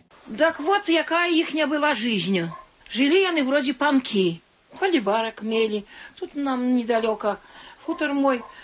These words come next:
Вот іхняя зямля з нашымі с-, сыходзілася. Надта нікога ў іх надта не было,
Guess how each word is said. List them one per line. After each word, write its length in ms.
Вот 240
іхняя 320
зямля 340
з 140
нашымі 480
с-, 480
сыходзілася. 920
Надта 400
нікога 400
ў 160
іх 80
надта 340
не 140
было, 400